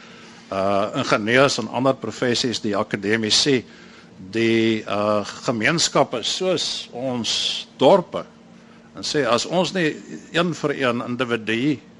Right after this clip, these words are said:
gewys hierdie ding aan die oog kyk en deelneem daaraan nie, dan gaan ons die pad van Afrika afwaarts hou as ons dit egter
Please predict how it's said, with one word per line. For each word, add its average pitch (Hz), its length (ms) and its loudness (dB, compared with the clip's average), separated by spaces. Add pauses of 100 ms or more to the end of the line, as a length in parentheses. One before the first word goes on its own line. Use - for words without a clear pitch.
(260)
gewys 110 800 2
hierdie 110 240 -4
ding 113 180 0
aan 113 80 0
die 117 120 -4
oog 180 240 2
kyk 117 200 2 (500)
en 101 220 -4
deelneem 165 480 4
daaraan 120 280 0
nie, 170 120 -2
dan 131 160 -6
gaan 180 220 -2
ons 147 440 -2
die 113 140 -2
pad 147 280 0
van 131 180 -4
Afrika 123 460 -2
afwaarts 127 580 2
hou 98 240 -4
as 107 140 -6
ons 107 100 -8
dit 104 160 -12
egter 110 320 -6